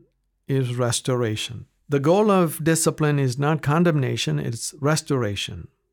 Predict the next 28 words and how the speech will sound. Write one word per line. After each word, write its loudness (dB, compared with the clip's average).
And 0
this 2
is, 0
in 4
a 4
way, 4
the 0
difference 0
between -2
how 0
God 0
w-, -6
deals 0
with -2
his -2
children 2
and 4
how 4
God 2
deals 2
with -2
the 0
unbelieving 0
world 0
that 0
has -2
rejected -4
him. -6